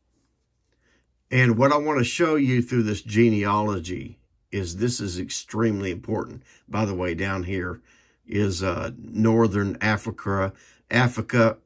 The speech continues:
Africa, Egypt, and there's Saudi Arabia.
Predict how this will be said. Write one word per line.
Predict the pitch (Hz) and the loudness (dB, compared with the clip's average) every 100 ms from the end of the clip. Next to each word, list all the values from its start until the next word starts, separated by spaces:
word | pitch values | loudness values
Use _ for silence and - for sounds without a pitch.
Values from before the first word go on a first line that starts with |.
| 117 | -2
Africa, | 135 131 117 135 127 123 - - _ - | -2 -2 -2 0 2 0 -6 -20 _ 2
Egypt, | 131 143 127 147 135 - - | 6 6 4 0 0 -4 -2
and | 117 101 | 0 2
there's | 117 113 107 - - | 4 4 2 -8 -10
Saudi | - 120 117 110 104 | -4 0 2 2 0
Arabia. | 98 104 101 95 98 95 92 | 0 0 0 -2 -2 0 -2